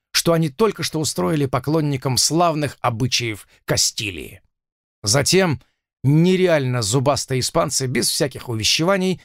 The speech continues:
если не считать легких подталкиваний в спину прикладами мушкетов, были загнаны через люк в трюм. Несмотря на весьма могучую дозу крепкого алкоголя,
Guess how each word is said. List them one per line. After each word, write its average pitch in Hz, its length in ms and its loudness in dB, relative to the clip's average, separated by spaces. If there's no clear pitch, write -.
если 170 640 2
не 165 200 4
считать - 500 0
легких 160 500 0
подталкиваний 139 840 0
в 127 60 -2
спину 135 380 0
прикладами 120 500 -2
мушкетов, 202 540 -2
были 226 360 2
загнаны 175 520 0
через 123 360 -2
люк 135 200 0
в - 80 -10
трюм. 98 380 -4
Несмотря 147 760 2
на 139 140 2
весьма 156 340 2
могучую 139 500 0
дозу 113 280 0
крепкого 120 420 -2
алкоголя, 120 540 0